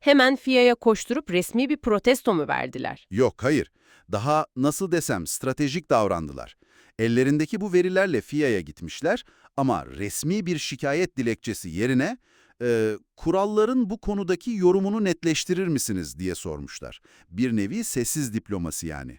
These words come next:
Speaker 1: Hmm, anladım.
Speaker 2: Hatta Christian Horner'ın da direktiften hemen önce "Kuralların ruhuna aykırı bazı bileşenler var, bunlar ele alınmalı." gibi bir yorumu oldu. Zamanlaması oldukça manidar tabii.
Speaker 1: Tabii, tabii.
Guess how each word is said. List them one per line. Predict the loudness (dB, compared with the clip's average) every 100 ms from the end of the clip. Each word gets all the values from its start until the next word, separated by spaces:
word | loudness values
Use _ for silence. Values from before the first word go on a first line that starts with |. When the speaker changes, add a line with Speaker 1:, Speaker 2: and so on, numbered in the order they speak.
| -6
Speaker 1:
Hmm, | -2 0 0 0 -2 -2 0
anladım. | 2 4 2 -2 -8 -6
Speaker 2:
Hatta | -4 0 -2
Christian | -2 -6 -6 -4 -2
Horner'ın | 0 0 0 0 2
da | 0 0 _ _ -4
direktiften | -2 -2 -4 -6 -4 -4
hemen | -2 0 2
önce | 2 2 -2 -6 _ _ _
"Kuralların | -2 2 2 2 0 0
ruhuna | -2 0 0 0 0
aykırı | 0 0 0 2
bazı | 4 4 2 -2
bileşenler | -2 0 0 0 2 2
var, | 2 -2 -6 _ _
bunlar | 0 2 4 2 0
ele | 0 2
alınmalı." | 2 2 0 -2
gibi | -2 -4 -4
bir | 2
yorumu | 4 4 4
oldu. | 2 0 -4 -10 _ _
Zamanlaması | -10 -6 -4 -2 -2 -2 -2 2
oldukça | 2 0 -2 0
manidar | 0 0 -2 -4 -6
tabii. | -6 -14 -14 _ -4
Speaker 1:
Tabii, | -4 0 -2
tabii. | 0 -2 0